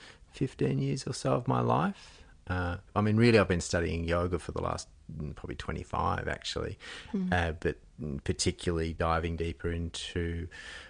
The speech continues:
Speaker 1: breathwork and meditation and yoga nidra for the last fifteen. And yeah, there's a lot of good stuff to know. And look, at the end of the
Speaker 2: Mm.
Speaker 1: day, you know, that I love to hear from you and, and other students to see that, that light go on. You know, I think
Speaker 2: Mm.
Speaker 1: probably, I mean, you,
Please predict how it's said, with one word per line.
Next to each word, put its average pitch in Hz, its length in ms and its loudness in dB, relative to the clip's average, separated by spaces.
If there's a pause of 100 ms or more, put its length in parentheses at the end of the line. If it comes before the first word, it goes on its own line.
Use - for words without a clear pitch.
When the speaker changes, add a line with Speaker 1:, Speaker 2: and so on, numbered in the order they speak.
(120)
Speaker 1:
breathwork 87 440 4
and 87 80 2
meditation 87 640 0
and 85 100 0
yoga 82 240 0
nidra 85 460 2 (100)
for - 180 -6
the 87 100 2
last 82 240 2
fifteen. 87 720 0 (600)
And 92 220 -2
yeah, 107 120 0
there's 165 160 -2
a 113 80 2
lot 139 120 4
of 117 60 -2
good 123 160 2
stuff - 320 4
to 113 100 2
know. 110 300 4 (460)
And 120 120 2
look, 196 160 8
at 170 140 4
the 180 80 6
end 208 80 6
of 226 80 6
the - 80 6
Speaker 2:
Mm. 90 40 2
Speaker 1:
day, 123 460 8 (360)
you 113 100 0
know, 110 60 0
that 110 300 0
I 107 40 4
love 107 220 6
to - 80 -2
hear 104 200 2
from 98 220 -2
you 95 320 2
and, 92 160 -2
and 92 120 -2
other 95 160 -2
students 92 560 -2
to 98 160 -6
see 101 200 2
that, 92 240 2 (380)
that - 120 6
light 90 340 4
go 87 180 0
on. 73 220 -6 (180)
You 101 80 -2
know, 98 180 2
I 90 80 2
think 107 200 4
Speaker 2:
Mm. 202 40 4
Speaker 1:
probably, 98 200 6
I 92 40 2 (120)
mean, 98 80 4
you, 107 140 6